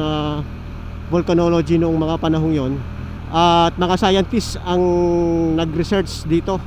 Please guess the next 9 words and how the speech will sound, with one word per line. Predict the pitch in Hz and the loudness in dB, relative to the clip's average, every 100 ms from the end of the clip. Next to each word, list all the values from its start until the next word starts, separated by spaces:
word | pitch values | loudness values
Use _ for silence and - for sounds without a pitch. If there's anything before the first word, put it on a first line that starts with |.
| - | -2
Then | 247 | 0
kasi | 214 254 262 | 2 2 2
may | |
nakita | 254 240 254 | 4 2 2
tayo | 240 226 | 2 2
doon | 202 175 180 214 190 - - | 4 4 2 0 -6 -10 -2
na | 190 208 202 196 190 185 185 185 - - - - - | 2 4 4 4 2 0 -2 -4 -8 -10 -12 -12 -8
Mabini | - 185 214 247 247 | 0 2 4 4 4
map | 196 | 4